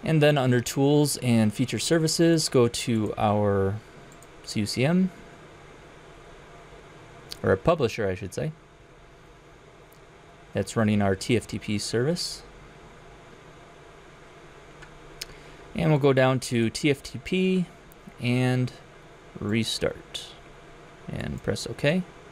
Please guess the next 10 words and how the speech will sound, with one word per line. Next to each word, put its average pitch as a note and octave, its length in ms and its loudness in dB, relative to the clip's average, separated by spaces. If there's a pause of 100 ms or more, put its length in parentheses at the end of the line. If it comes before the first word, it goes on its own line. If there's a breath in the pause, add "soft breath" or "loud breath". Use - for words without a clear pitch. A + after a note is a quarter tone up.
(4000 loud breath)
Okay, A2+ 400 0
you A#2 60 -6
see C3 160 -2
the A2+ 80 2
T C#3 160 0
F C3+ 80 0
T C3+ 100 -4
P D3 140 0
service C#3 400 0
restart B2+ 400 2